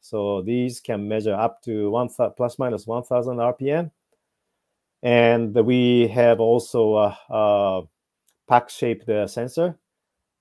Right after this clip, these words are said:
uh, that, that can go up to one seventy-five degrees C or three hundred forty-seven F. These can be used in, uh,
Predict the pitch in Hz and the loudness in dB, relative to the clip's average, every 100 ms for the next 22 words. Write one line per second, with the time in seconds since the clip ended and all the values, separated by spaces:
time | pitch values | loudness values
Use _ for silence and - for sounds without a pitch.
0 | - 110 104 101 98 95 92 90 90 92 | -8 0 0 0 -2 -2 -4 -4 -6 -8
1 | 90 _ _ _ _ 131 123 _ - 117 | -14 _ _ _ _ -8 -8 _ -8 -4
2 | 120 120 104 110 107 113 - 107 110 107 | -4 -4 -4 0 2 0 -4 -6 -4 -4
3 | 117 110 104 107 95 104 104 101 123 127 | -4 -6 -4 -4 -4 -6 -6 -8 -6 -8
4 | 143 123 101 101 95 95 120 113 101 - | -8 -8 -6 -6 -6 -8 -6 -4 -6 -4
5 | 113 101 101 107 98 110 98 _ _ _ | -4 -4 -4 -6 -4 -6 -8 _ _ _
6 | _ _ - 117 147 - 127 117 110 104 | _ _ -4 0 0 2 0 0 0 0
7 | 101 113 110 - 104 101 98 95 95 | 0 -2 -2 -4 -4 -4 -6 -6 -10